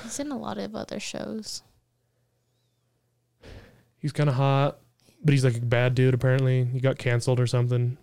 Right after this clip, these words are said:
Speaker 2: <laughs>
Speaker 1: Can't think of his name. Oh my
Speaker 2: I'll
Speaker 1: gosh.
Speaker 2: think of it in a minute.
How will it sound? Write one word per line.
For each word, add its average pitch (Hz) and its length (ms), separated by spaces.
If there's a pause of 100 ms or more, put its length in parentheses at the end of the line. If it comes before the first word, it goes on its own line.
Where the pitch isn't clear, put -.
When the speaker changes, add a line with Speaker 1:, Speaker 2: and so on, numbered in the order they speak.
(260)
Speaker 2:
<laughs> - 80 (2750)
Speaker 1:
Can't 196 240
think 202 140
of 196 40
his 240 220
name. 254 180
Oh 220 80
my 214 140
Speaker 2:
I'll 226 180
Speaker 1:
gosh. 156 80
Speaker 2:
think 143 220
of 127 80
it 127 40
in 120 120
a - 20
minute. 117 320